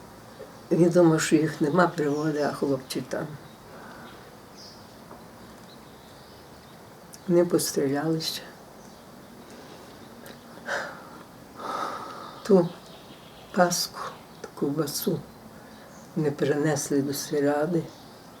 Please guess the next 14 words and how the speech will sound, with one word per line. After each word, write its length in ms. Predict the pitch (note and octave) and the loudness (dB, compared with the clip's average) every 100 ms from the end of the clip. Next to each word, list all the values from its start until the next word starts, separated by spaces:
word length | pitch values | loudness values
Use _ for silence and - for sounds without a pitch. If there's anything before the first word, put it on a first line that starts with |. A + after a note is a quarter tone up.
| - - - | -20 -12 -2
Насамперед, 640 | C#3+ C3 D3 C#3 D3+ D3 C#3+ C#3 | 0 2 0 2 4 4 2 0
бо 100 | C#3+ | 0
мої 240 | C#3+ C#3+ | 0 2
мами 340 | C#3+ C#3 C#3 | 2 2 0
йшли, 260 | C3+ - B2+ | -2 -2 -2
мама 320 | C3+ C#3 C3+ | -2 -2 -2
ще 160 | C#3+ C#3 | -2 -2
була 240 | C3+ D#3 | -2 -2
не 160 | C#3+ D3 | -2 2
вивезена. 540 | D3 C#3+ C#3 C#3 C3+ C3+ - - - - - - - - - - - - | 4 4 2 -4 -8 -10 -14 -18 -20 -20 -20 -20 -18 -20 -20 -20 -16 -4
«Може, 200 | D3 C#3 - | 0 0 2
то 100 | C#3+ | 0
твоя 340 | D3+ D#3+ D3 - | 6 8 8 4
паска, 420 | C#3 C4+ - - | -2 0 -2 -4